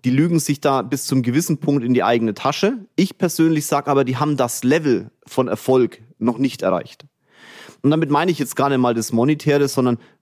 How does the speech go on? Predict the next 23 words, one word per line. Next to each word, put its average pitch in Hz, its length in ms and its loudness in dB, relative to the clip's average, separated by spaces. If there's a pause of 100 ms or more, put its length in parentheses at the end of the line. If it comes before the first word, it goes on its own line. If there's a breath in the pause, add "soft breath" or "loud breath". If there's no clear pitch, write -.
(120)
monetär 139 480 0
kommt - 260 -2
immer 151 160 2
als 117 200 -4
allerletztes. 135 720 0 (300 soft breath)
Es 123 140 0
ist 135 100 -6
eher 135 180 2
so 123 140 -2
der 117 120 2
Kopf, - 420 -6
der 107 100 2
noch 98 80 -4
nicht 95 160 -2
weit 90 220 -4
genug 95 260 -4
ist. - 260 -12 (420 loud breath)
Das - 140 0
ist 165 120 -6
ein 131 240 2
Managerdenken. 117 800 -2
Das 98 160 -2
ist, 127 240 -4